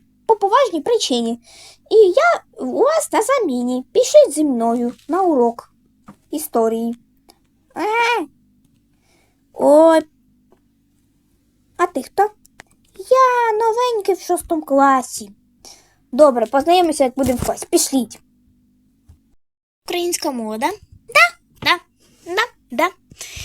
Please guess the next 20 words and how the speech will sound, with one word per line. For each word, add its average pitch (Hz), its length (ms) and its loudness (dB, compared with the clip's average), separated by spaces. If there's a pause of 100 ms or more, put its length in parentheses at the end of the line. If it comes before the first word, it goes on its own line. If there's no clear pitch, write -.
(560)
Вроді 415 300 -2
ваша 381 200 -2
вчителька 392 500 -4
сказала, 440 340 -8
що - 420 -4
один 508 520 2
водоспад 494 640 4
не 302 140 0
здав 311 340 0
в 277 40 -4
алфавіт. 262 600 -6
За 180 80 -14
все 339 460 -4 (180)
це, 277 160 -8
все 311 220 -8
це. - 280 -14 (640)
Дівчата 415 600 -8
вже 370 200 -8
здали 254 540 -4
новенький. 320 1080 -6